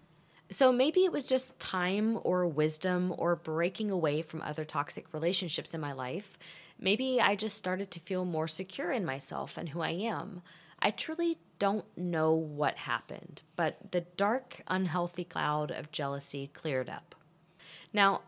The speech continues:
I give this history of mine today because it's a significant background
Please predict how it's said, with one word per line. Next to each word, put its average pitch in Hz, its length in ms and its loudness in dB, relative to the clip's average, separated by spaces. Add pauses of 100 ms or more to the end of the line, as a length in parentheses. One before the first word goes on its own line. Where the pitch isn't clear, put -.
(100)
I 226 120 6
give 330 240 0
this - 160 0
history 185 340 -2
of 151 140 -2
mine 151 240 -2
today 143 520 -4
because 165 680 -4
it's 180 160 -4
a 185 40 -6
significant 226 720 -4
background 147 640 0